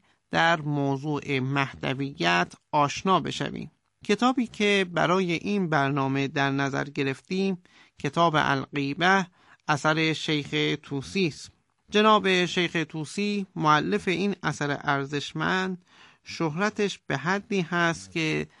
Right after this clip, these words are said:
کمتر شیعه‌ای رو ما می‌شناسیم که با این شخصیت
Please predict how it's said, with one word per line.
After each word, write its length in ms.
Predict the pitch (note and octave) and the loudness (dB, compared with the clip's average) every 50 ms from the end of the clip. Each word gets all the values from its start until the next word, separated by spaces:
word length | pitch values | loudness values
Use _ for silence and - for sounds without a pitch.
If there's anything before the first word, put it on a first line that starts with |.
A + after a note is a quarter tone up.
| - - _ | -20 -20 _
کمتر 500 | - D#3 D3 C#3+ C#3 C3+ - C#3+ C#3 C3+ | 0 0 2 2 0 -2 0 0 0 0
شیعه‌ای 540 | C3 - - - C#3+ C#3 - - D#3+ F#3+ F3 | -2 -4 -4 -4 -4 -4 -2 0 0 0 0
رو 120 | D#3 D3+ | 0 0
ما 180 | D3 D3 D3 C3+ | 0 0 0 0
می‌شناسیم 840 | C#3 C#3 C#3 C3 - D3 C#3+ C#3+ C#3 C#3 C3 - - C#3 C3+ B2+ B2+ | 0 0 -2 -2 -4 -2 0 0 0 0 -2 -2 -4 -4 -4 -4 -6
که 260 | - - C#3 C3 B2+ - | -6 -4 -4 -4 -6 -4
با 140 | - C3+ C3+ | -4 -4 -4
این 280 | C3+ - - G3 G3+ F#3 | -4 -4 -2 -2 -2 -2
شخصیت 880 | F3 - F#3+ F3+ F3 D#3+ - - - E3+ D#3+ D#3+ E3 E3 E3 E3 E3 | -2 0 2 2 2 2 -2 -6 -8 -6 -6 -2 0 2 2 2 2